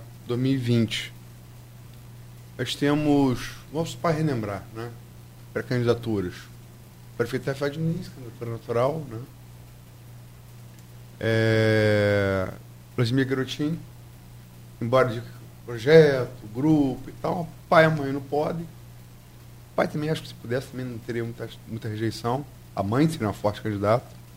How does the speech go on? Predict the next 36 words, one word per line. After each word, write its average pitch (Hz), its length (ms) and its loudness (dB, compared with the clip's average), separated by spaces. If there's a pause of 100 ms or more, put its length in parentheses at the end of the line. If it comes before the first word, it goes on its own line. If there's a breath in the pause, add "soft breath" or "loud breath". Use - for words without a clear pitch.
(760)
Clarice 165 320 8
tá 165 80 0
com 151 80 -4
domicílio 143 560 -2
no 135 140 -2
Rio, 165 260 2 (240)
ele 131 240 -2 (1200)
tem 143 100 0
feito 151 160 -6
bom 131 140 0
mandato 135 440 4
de 104 180 -6
deputado 110 300 -6
federal. 113 440 0 (1200)
Outra 143 220 6
coisa 156 240 2
que 151 40 -2
a - 40 -4
gente - 120 -14
podia 139 200 -10
comentar, 143 400 2
Marco, 139 240 4
não 131 40 -6
comentamos, 139 720 0 (1600)
eu - 60 -4
esqueci 131 440 0
se 160 140 2
você 131 220 0
falou 127 380 6
ou 123 40 2
não, 147 300 2 (260)
é 110 80 -2
o 123 60 0
negócio 135 180 2
da 143 80 8
ufe. 139 460 4